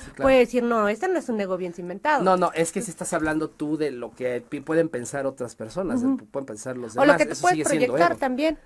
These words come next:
Speaker 1: Eso sigue siendo ego. No, mira, eh, el ego tiene una, una característica muy, muy, muy principal y muy, y esencial.
Speaker 2: Ujú.
Speaker 1: El ego eres tú.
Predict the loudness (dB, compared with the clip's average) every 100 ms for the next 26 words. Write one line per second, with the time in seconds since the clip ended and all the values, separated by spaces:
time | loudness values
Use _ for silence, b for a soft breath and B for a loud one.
0 | -14 -12 -10 -10 -10 -8 -6 -6 -4 -2
1 | -2 -2 -6 _ b b b b -18 -18
2 | _ _ _ 2 6 6 6 2 0 2
3 | 2 2 0 0 -2 -2 -4 -2 -4 -4
4 | -4 -6 -6 -8 -10 -10 -8 -8 -8 -8
5 | -8 -10 -14 -16 -14 -14 -16 -10 -6 -4
6 | -6 -8 -12 -14 -14 -12 -10 -6 -6 -8
7 | b b b -10 -2 0 2 2 2 -2
8 | -4 -10